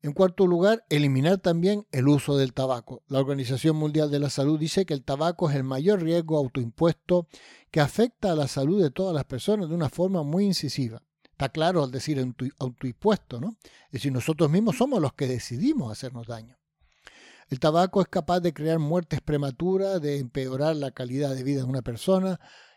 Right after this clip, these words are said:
y hacer que su bienestar disminuya. Además, afecta mucho a las personas de su alrededor, ojo, ojo, eso no lo olviden, aumentando el riesgo de morir prematuramente si son sobre todo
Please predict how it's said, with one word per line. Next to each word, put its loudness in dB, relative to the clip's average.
y 0
hacer 2
que -8
su -4
bienestar -4
disminuya. -2
Además, 4
afecta 2
mucho 0
a 4
las -2
personas -2
de -2
su -2
alrededor, 0
ojo, -8
ojo, -2
eso -6
no -2
lo -4
olviden, -4
aumentando 2
el 6
riesgo 2
de 4
morir 4
prematuramente 0
si -8
son 0
sobre -2
todo 0